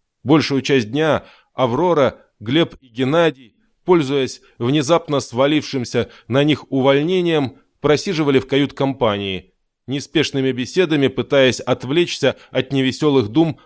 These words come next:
об оставленном позади подземном городе, его разношёрстных жителях и далеко не самых приглядных порядках. Быть может, это и стало причиной потери бдительности.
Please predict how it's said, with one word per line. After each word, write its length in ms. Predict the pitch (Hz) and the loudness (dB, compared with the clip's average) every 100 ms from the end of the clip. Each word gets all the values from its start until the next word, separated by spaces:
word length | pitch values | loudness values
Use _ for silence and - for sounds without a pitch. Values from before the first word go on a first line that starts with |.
| _ | _
об 160 | 135 131 | -2 0
оставленном 600 | 135 - 160 147 131 117 | -2 -2 -2 0 -2 -2
позади 400 | 123 117 117 143 | 0 0 0 0
подземном 580 | 120 110 110 127 127 113 | 0 -2 0 0 0 0
городе, 520 | 117 107 95 92 - _ _ - | 2 2 0 -4 -8 _ _ -6
его 280 | 127 151 123 | 0 0 0
разношёрстных 800 | 123 123 135 - 156 - 135 98 | 0 0 0 0 -2 -2 -6 -6
жителях 580 | 95 190 - 135 113 - _ - | -8 -8 -2 0 0 -4 _ -18
и 80 | 131 | -4
далеко 380 | 156 151 196 | 0 0 0
не 140 | 185 131 | 0 -2
самых 500 | - 160 151 123 - | -2 -2 -2 -4 -2
приглядных 680 | 127 113 113 135 120 113 - | 0 0 2 2 2 -2 -2
порядках. 640 | 117 101 87 - - - _ _ _ _ _ - | 0 0 -2 -8 -16 -16 _ _ _ _ _ -6
Быть 220 | 120 - | -2 0
может, 320 | 170 165 - - - | 0 0 -2 -16 -8
это 240 | 165 175 160 | -4 0 2
и 80 | |
стало 380 | 143 - 175 165 | 0 0 0 0
причиной 540 | - 123 110 165 143 113 | 0 -4 -2 -2 0 0
потери 380 | 113 101 127 | -2 -2 0
бдительности. 880 | 113 98 104 92 92 87 82 85 - | -2 0 -2 -2 -4 -4 -10 -14 -16